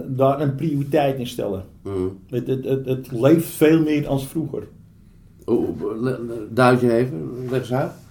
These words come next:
Speaker 1: Nou ja, goed, de mensen zijn veel meer met de natuur bezig
Speaker 2: Ja.
Speaker 1: als vroeger.
Speaker 2: Ja.
Speaker 1: En, en, en dat is natuurlijk wel op zich wel heel goed, maar het slaat nu een beetje door.
Speaker 2: Hoe, hoe slaat het door?
Speaker 1: Nou, gewoon dat we, we, we,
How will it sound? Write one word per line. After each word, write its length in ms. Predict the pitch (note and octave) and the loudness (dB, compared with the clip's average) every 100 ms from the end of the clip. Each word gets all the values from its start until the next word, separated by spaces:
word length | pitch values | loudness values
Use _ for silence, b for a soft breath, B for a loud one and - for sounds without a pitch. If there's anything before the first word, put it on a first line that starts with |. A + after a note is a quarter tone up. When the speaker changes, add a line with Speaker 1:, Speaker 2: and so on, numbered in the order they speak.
| - | -10
Speaker 1:
Nou 180 | C#4+ A3 | -2 0
ja, 140 | C3 | 2
goed, 180 | A#2+ C#3+ | 2 2
de 80 | B2 | 4
mensen 280 | D3 C3+ C3+ | 4 2 2
zijn 240 | C#3 B2+ | 2 2
veel 260 | - D3 E3 | 6 8 8
meer 140 | B2+ | 6
met 180 | A#2+ A#2 | 4 2
de 80 | A#2+ | 2
natuur 480 | A#2 A2 F#3+ A3 F3 | 0 0 0 2 4
bezig 480 | A2 G#2+ G#2 G2+ G#2+ | 4 4 0 -2 0
Speaker 2:
Ja. 260 | G2 - - - | -2 -2 -12 -6
Speaker 1:
als 220 | A2+ - | -6 -4
vroeger. 420 | G3+ - G#2 G2 - - - - | -2 0 -2 -4 -8 -20 -14 -6
Speaker 2:
Ja. 280 | F2 - - | -4 -4 -2
Speaker 1:
En, 220 | C3+ B2 | 0 0
en, 220 | C3+ B2+ A#2+ | 0 0 0
en 120 | B2 | -2
dat 140 | C3+ | -2
is 120 | C#3 | -4
natuurlijk 280 | D#3+ D#3 D#3 | -4 -2 -2
wel 100 | E3 | -2
op 160 | D3 - | -4 -4
zich 160 | E3+ | -6
wel 140 | C#3+ C3 | -2 2
heel 140 | C3 | 2
goed, 380 | C3 F#3+ C#3 - - b b b b b - | 2 0 0 -2 -14 b b b b b 0
maar 140 | C#3 | 0
het 80 | C#3+ | 0
slaat 320 | - D#3 D3+ | 0 2 2
nu 80 | E3+ D3+ | 2 2
een 60 | |
beetje 280 | D3+ C3+ B2 | 2 0 0
door. 360 | C3 B2+ F2+ - - _ - - - - | -2 -2 -6 -12 -20 _ -20 -20 -20 -14
Speaker 2:
Hoe, 180 | - B2 | -4 -2
hoe 160 | A2+ B2+ | -2 -2
slaat 260 | A#2+ G#2+ | -2 -2
het 100 | G#2+ | -2
door? 160 | G#2 A#2 - - | -4 -4 -8 -12
Speaker 1:
Nou, 340 | - B3+ E3 C#3 | -6 -2 0 2
gewoon 380 | C#3+ D#3+ D#3+ B2 | 4 6 6 6
dat 220 | B2+ C3 | 4 4
we, 200 | C3+ B2+ | 2 4
we, 180 | C3 B2 | 2 2
we, 180 | C3+ | 0